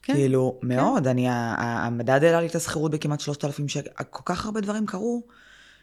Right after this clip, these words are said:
Speaker 2: שאני אומרת, "אוי ואבוי, אם הייתי מגדירה את עצמי על פי הכסף שיש לי בבנק, אני הייתי בדיכאון."
Speaker 1: כן, זה לא
Speaker 2: כל כך
Speaker 1: המצב.
Speaker 2: הרבה פעמים בשנתיים האחרונות.
Speaker 1: כן.
Speaker 2: כאילו, מסכומים מאוד גדולים, פ-,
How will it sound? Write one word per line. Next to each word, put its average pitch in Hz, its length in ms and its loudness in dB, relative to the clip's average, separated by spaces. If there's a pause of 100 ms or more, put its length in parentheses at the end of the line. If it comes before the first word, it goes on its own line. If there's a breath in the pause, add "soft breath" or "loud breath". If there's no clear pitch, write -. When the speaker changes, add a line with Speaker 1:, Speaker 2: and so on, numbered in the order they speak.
(100)
Speaker 2:
שאני 135 320 -2
אומרת, - 180 -2
"אוי 185 220 2
ואבוי, 151 280 0
אם 165 80 0
הייתי 143 180 -2
מגדירה 123 320 -2
את 151 100 -6
עצמי 139 240 -2
על 117 60 -2
פי 143 160 -4
הכסף 139 400 -4
שיש 143 140 -6
לי 160 80 -4
בבנק, 135 280 -2
אני 120 100 -2
הייתי 143 120 -4
בדיכאון." 143 500 -4 (140)
Speaker 1:
כן, 262 300 -2 (120)
זה 180 200 -4
לא 202 100 0
Speaker 2:
כל 240 60 2
כך 269 60 0
Speaker 1:
המצב. 285 140 2
Speaker 2:
הרבה 220 160 6
פעמים 240 340 2
בשנתיים 123 400 -2
האחרונות. 113 520 -8
Speaker 1:
כן. 277 200 -6 (420 soft breath)
Speaker 2:
כאילו, 180 480 -2
מסכומים 202 400 -2
מאוד 208 140 0
גדולים, 202 220 0
פ-, 202 40 -4